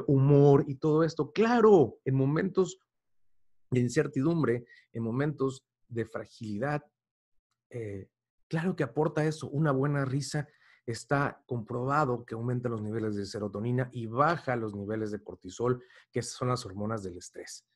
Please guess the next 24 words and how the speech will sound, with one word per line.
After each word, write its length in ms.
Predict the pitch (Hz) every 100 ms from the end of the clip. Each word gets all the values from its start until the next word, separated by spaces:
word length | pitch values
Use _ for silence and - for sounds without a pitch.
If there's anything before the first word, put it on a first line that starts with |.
| _ _ _ _
El, 420 | - 90 85 80 _ _
el 160 | 92
caso 260 | - 104 120
del 120 | 123
cortisol 560 | 131 127 156 165 185 -
y 100 | 143
la 140 | 139
serotonina, 800 | 135 151 151 151 170 185 165 156 - - -
la 120 | 151
hormona 460 | 156 165 170 156 151 135
de 120 | - 135
las 180 | 131
que 120 | 127 117
contribuyen 520 | 127 123 139 160 160
las 160 | 131
enzimas 300 | 107 110 143
de 80 | 139
las 140 | 117 -
hormonas 220 | 110 120
de 80 | 117
felicidad, 560 | 131 127 131 147 139 _ _ _ _ _ -
como 260 | 139 139
la 180 | 135 123
dopamina, 600 | 123 156 139 120 117 117